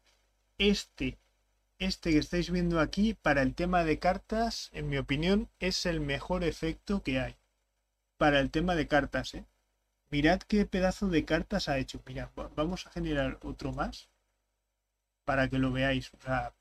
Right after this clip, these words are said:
tremendo, ¿eh? Muy bien hecho está con, con esta inteligencia, que por cierto, eh, todo esto lo hace una inteligencia artificial, ¿vale?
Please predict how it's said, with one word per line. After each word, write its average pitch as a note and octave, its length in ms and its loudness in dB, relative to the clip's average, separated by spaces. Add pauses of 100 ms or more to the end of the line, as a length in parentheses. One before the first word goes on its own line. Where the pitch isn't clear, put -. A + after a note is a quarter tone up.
(140)
tremendo, C#3+ 600 0
¿eh? F3+ 100 -6 (2750)
Muy E3 180 0
bien G3+ 240 4
hecho G3+ 260 0
está F3+ 300 0
con, D3 560 -2
con C3+ 180 -4
esta D3+ 240 -4
inteligencia, D3+ 640 0
que D3+ 100 -2
por C#3+ 180 -2
cierto, C3 480 -4
eh, C#3 600 -2 (340)
todo F3+ 160 4
esto G3+ 200 4
lo F#3 100 6
hace G3+ 140 2
una G3 100 4
inteligencia C3+ 480 0
artificial, C3 500 -4
¿vale? D3+ 240 -4